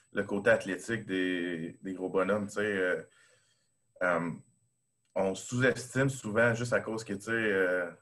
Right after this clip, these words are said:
c'est des big guys, mais, tu sais, ils sont capables de bouger. Puis aussi, c'est vraiment running back friendly, selon moi, parce que le, t'as du temps pour, pour, pour prendre ta décision, t'as du temps pour read. Donc, c'est moins un stress que, exemple, un jeu plus downhill que, tu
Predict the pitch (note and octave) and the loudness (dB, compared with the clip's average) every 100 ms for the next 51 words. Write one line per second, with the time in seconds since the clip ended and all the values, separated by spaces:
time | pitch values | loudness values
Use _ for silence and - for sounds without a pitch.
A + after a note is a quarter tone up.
0 | _ - G2 G2 G2+ - A#2+ C3 - A#2 | _ -10 -6 -2 0 4 4 4 0 0
1 | A2 G2+ G#2+ B2 G#2+ G2+ G2+ B2 C#3+ A2+ | 0 4 4 6 2 0 0 0 0 -2
2 | G#2 C#3+ D3+ A2+ G2+ A2 B2+ A#2+ A2+ G#2 | -2 -4 -2 2 4 6 6 6 4 4
3 | G2 A#2+ A#2+ G#2 G2+ A2 B2 G2+ F#2+ F#2 | 4 4 4 2 2 0 2 2 4 2
4 | A#2 C#3 - - _ - G2+ - G2+ G2+ | 2 0 -4 -20 _ -4 -2 0 2 4
5 | F2+ - - _ _ - G#2+ - - A#2+ | 4 0 -10 _ _ 0 2 0 0 4
6 | B2 B2 G#2 G2+ F#2+ F2 - G2+ F#2+ G2 | 4 4 2 2 2 -2 -2 0 0 -4
7 | F#2 G#2 G2+ G2 F#2 - B2 A#2+ - - | -2 0 2 2 0 0 0 0 -2 0
8 | A#2 A#2 G2 G2+ A#2+ G#2 A2+ B2+ B2 - | 0 2 0 -2 2 6 6 6 0 -12
9 | _ - - G#2 A2+ C3 G#2 - G#2 A#2+ | _ -8 0 4 6 6 6 2 -2 2
10 | C3 C3 A2+ G#2+ G2+ A#2 G#2+ G2 F#2+ A#2 | 2 2 2 4 4 4 4 2 0 -2
11 | A2 A#2 A2+ G#2 F#2+ G2 G#2 A#2 B2 G#2 | 0 -2 2 4 4 4 2 0 0 0
12 | G#2 G#2+ | 2 2